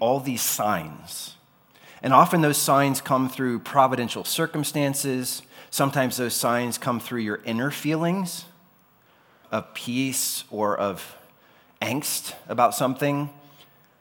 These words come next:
Often that comes through you've sought a word of advice, which the Bible counsels you to do, and you're like, "Oh, this is a sign from God. This person told me I should go ahead." And I would just say, in this traditional view, you're like Sherlock Holmes.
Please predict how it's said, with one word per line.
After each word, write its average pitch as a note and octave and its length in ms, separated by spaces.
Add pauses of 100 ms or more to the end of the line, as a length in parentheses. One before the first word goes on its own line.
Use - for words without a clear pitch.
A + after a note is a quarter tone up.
Often D3+ 320
that C#3 180
comes C#3 320
through C#3 200
you've B2+ 260
sought D3 360
a C3+ 40
word B2 200
of A2+ 60
advice, G#2+ 460
which C3+ 220
the C3 80
Bible A#2 280
counsels A2 480
you G#2 140
to F#2 80
do, F2+ 340 (240)
and A#2+ 80
you're B2 80
like, A2+ 160
"Oh, D3+ 120
this B2+ 180
is A#2+ 100
a - 20
sign B2 220
from G#2+ 140
God. G#2+ 260
This G#2+ 100
person G#2 360
told G#2+ 240
me F#2+ 160
I G2+ 140
should F#2 260 (200)
go F2+ 140
ahead." E2 240 (1300)
And C#3 100
I D#3+ 40
would E3+ 100
just F3 140
say, E3 160
in D3 300
this F3 280
traditional F3 540
view, C3 220
you're D3 260
like F#3+ 240
Sherlock C#3+ 460
Holmes. - 600